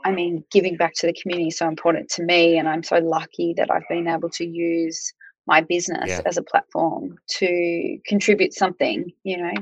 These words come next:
Speaker 1: every single day.
Speaker 2: That's awesome.
Speaker 1: Yeah, doing my best.
Speaker 2: Okay, technical question for you, Ariane. I've got this kit at home. I'm not joking. I haven't opened it yet, and I've had it for, I'm not gonna tell you how long I've had it for because that'll make me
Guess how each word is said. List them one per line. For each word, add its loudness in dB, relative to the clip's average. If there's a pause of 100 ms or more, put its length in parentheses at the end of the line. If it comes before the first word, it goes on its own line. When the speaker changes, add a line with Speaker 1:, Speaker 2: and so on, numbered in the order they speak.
(120)
Speaker 1:
every -4
single -10
day. 4
Speaker 2:
That's -10
awesome. -8
Speaker 1:
Yeah, -4 (360)
doing -4
my -2
best. -4 (260)
Speaker 2:
Okay, -6
technical -2
question -2
for 0
you, 2
Ariane. 0 (320)
I've -6
got 2 (320)
this -2 (160)
kit -4 (320)
at -4
home. -2 (960)
I'm -4
not 0
joking. -2 (160)
I -4
haven't 0
opened 0
it -10
yet, -6
and -6
I've -4
had -4
it -10
for, -8
I'm -14 (520)
not -2
gonna -4
tell -2
you -2
how -4
long -4
I've -8
had -10
it -14
for -14
because -14
that'll -4
make -6
me -10